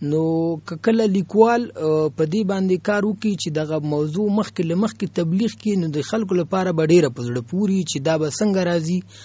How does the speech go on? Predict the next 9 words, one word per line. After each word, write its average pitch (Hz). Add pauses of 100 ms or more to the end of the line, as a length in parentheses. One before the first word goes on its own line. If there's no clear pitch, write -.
(220)
او 135 (480)
څنګه 180
به 123 (200)
دا 143
مونږه 147
ترلاسه 117
کوو 135
دا 120
کتاب. 117